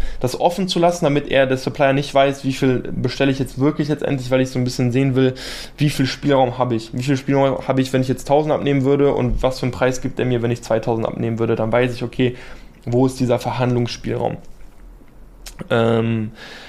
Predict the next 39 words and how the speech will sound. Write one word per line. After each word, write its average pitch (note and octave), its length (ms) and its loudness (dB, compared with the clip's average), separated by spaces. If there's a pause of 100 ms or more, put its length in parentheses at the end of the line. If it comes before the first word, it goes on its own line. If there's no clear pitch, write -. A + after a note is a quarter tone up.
(260)
genau, B2 260 2
und A2 120 -4
dann A2+ 160 2
geht's B2 180 -2
darum, B2+ 640 2
äh, A#2+ 180 0
mit B2 160 -2
den B2 80 -4
Suppliern C3 360 0
zu C3 100 -2
schreiben, C3 520 0 (100)
Samples B2+ 440 -2
zu B2+ 140 0
bestellen A#2 520 -2 (100)
und - 180 -10
dann A2 140 -6
letztendlich A#2+ 460 -4
auch A#2+ 120 -6
eine, A#2+ 260 -2 (300)
eine - 160 0
Order - 200 0
aufzugeben. - 500 -2 (1700)
Yes. - 460 -4 (640)
Hier D#3 200 2
an D#3 80 4
dieser D3+ 180 2
Stelle D3+ 280 2
vielleicht C#3+ 240 0
noch C3+ 100 2
ein C3 80 2
ganz, C3+ 300 -2
äh, A#2 540 0
kurzer - 320 -4
Tipp: - 240 -4
Auf B2 120 -2
jeden C3 120 0
Fall C3 180 -2
die A#2 240 0
App C3 220 -2